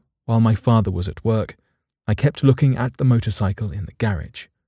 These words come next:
Then I took it outside to just sit on it, and then I took it to the gate. "Maybe I will ride it for only one block," I thought.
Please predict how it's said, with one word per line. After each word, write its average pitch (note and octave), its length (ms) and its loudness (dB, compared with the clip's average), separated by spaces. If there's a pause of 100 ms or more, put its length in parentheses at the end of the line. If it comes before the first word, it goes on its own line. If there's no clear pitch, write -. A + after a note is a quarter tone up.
(460)
Then A#2 100 2
I A2+ 100 4
took - 200 2
it B2+ 80 2
outside G#2 640 0 (140)
to - 100 -4
just G#2+ 240 -2
sit - 240 0
on F2+ 80 -8
it, - 180 -16 (640)
and D#2+ 120 -4
then A2+ 280 2
I A2 100 0
took B2+ 260 2
it - 180 -6 (200)
to - 100 -12
the D#2+ 80 -6
gate. F2+ 360 -6 (1000)
"Maybe C3 320 6
I C3+ 120 0
will C3 180 2
ride C3 240 6
it E2+ 180 -6 (140)
for G2+ 160 -2
only A2+ 200 2
one G2+ 200 0
block," F#2 360 -6 (140)
I - 80 -16
thought. - 360 -20